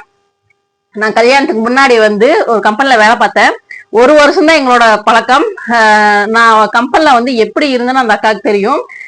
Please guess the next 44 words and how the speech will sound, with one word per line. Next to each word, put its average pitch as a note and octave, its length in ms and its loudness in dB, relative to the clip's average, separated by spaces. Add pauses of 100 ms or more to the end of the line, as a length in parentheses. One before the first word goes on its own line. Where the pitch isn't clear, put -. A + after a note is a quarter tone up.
என்னோட A#3 220 0
முகத்துல B3+ 420 2
சிரிப்பு C#4 440 -4
இருந்துகிட்டே C4 500 -2
இருக்கும். B3 300 -2
நான் G3+ 120 0
இந்த G3+ 80 -2
மாதிரி A#3+ 240 0
ஒ-, G#3 280 0
உம்முன்னு C#4+ 360 2
ஒரு A#3 140 2
நாள் A#3+ 260 0
கூட C4+ 100 0
இருந்தது A3+ 300 -2
கிடையாது. G3 400 0 (360)
அவங்களுக்கு C4+ 380 0
ஒரு B3+ 100 0
கிட்டத்தட்ட D#4 340 0
ஒரு E4 140 2
பதினஞ்சு D#4 420 2
நாளைக்கு D4+ 340 2
முன்னாடி C4+ 300 0
தான் D4 200 0
தெரியும். B3+ 300 0 (160)
அஹ், A#3 260 0
என் A3 160 0
ஃப்ரெண்டு B3 260 -2
மூலியமா C4 360 -2
தெரிஞ்சு, A#3 400 -2 (400)
அஹ், A3+ 140 2
எனக்கு A#3 240 -2
கால் A#3+ 260 2
பண்ணி B3+ 180 -2
பேசினாங்க. A#3+ 540 0 (200)
இந்த A3+ 140 -4
மாதிரி A#3+ 220 0
நான் A3 180 -4
சேனல் C4 300 0
வச்சிருக்கேன்னு A#3 420 -4
சொல்லிட்டு B3+ 280 -2 (300)
சேனல் B3+ 300 0
ஓப்பன் A#3 240 -2
பண்ணி G#3+ 160 -4
பார்த்தாங்க. G#3 400 -2